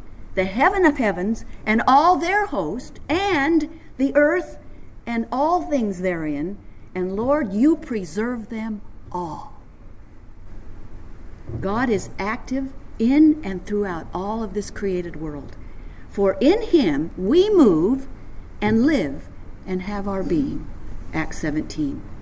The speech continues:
Only late in the twentieth century did environmental thinking slowly begin to be broaden beyond earthly human concerns.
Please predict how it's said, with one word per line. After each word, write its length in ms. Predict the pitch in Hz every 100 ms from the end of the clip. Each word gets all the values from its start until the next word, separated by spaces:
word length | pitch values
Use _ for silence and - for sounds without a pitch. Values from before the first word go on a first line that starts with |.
| - - - - - - - - - - - -
Only 280 | 214 254 269
late 240 | 240 240
in 100 | 208
the 80 | 190
twentieth 400 | - 214 220 208
century 320 | - 202 185
did 160 | 175 185
environmental 540 | 175 185 185 185 180
thinking 340 | 180 180 170
slowly 680 | 160 - 190 226 320 392 381
begin 440 | 269 233 254 233 220 - -
to 100 | 240
be 180 | 202 214
broaden 460 | 185 220 226 208
beyond 500 | 190 190 180 170 170 - - - - -
earthly 520 | 214 214 165 147 147 - -
human 560 | - 220 233 175 135 131 -
concerns. 640 | - 156 156 143 120 -